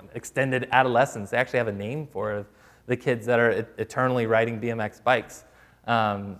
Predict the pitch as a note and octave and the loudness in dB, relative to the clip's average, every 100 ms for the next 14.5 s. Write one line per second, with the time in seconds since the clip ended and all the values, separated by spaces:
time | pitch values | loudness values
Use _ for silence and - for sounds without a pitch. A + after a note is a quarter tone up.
0 | - - A2 G#2 - A#2 A2+ A#2 C#3+ A2 | -10 -4 -2 -2 -2 -2 -2 0 2 2
1 | G#2 - - A#2 A2+ - A2+ A#2+ - B2+ | -2 -10 -8 -6 -6 2 4 4 2 2
2 | A#2 A2+ A2+ A2+ A2+ A2+ A2+ A2+ D#3+ G#3 | 4 6 6 6 4 0 -2 0 2 4
3 | B2 A#2 C#3 - - _ D#3+ F3+ D#3+ - | 4 0 -6 -16 -20 _ 10 10 10 2
4 | - - - - E3 G#3+ G#3+ F#3 A3 D4 | -16 -20 -20 -6 8 10 10 8 8 8
5 | C#4+ F#3 E3+ E3+ D3+ D3+ C4+ C#4+ B3 G3+ | 6 4 4 4 0 2 4 4 4 4
6 | F#3+ E3 F3+ E3+ - G#3+ G#3+ D3 D#3 C#3+ | 2 0 -2 0 4 4 2 -4 2 8
7 | D#3+ D#3 C#3+ - - - _ _ - D#3+ | 10 10 8 4 -12 -20 _ _ -12 -12
8 | _ _ - C#3 D3 D#3+ D#3+ E3 F3 D3+ | _ _ -2 4 8 10 10 10 8 2
9 | D3 - D3 D3 C#3+ C#3 C#3+ C#3 B2 B2+ | 2 6 6 4 -2 -2 0 0 -2 -4
10 | C3 C3 C3+ C3+ C3+ - - C#3 C3+ C#3 | -4 -6 -6 -4 -4 -8 -14 -10 -6 0
11 | E3 D3+ - E3+ A3 A#2+ G#2 - - D3+ | 0 0 -4 -2 0 0 -2 -8 -2 2
12 | F#3 F#3 G3 A3+ A3+ F3+ C#3+ C#3 C#3+ C#3+ | 2 6 8 8 6 6 8 8 4 2
13 | C3 A#2 G#2 - G3 F#3 A#2+ C3 - - | 0 0 -4 0 4 6 6 4 -2 -20
14 | - - D3+ D3 | -6 4 6 6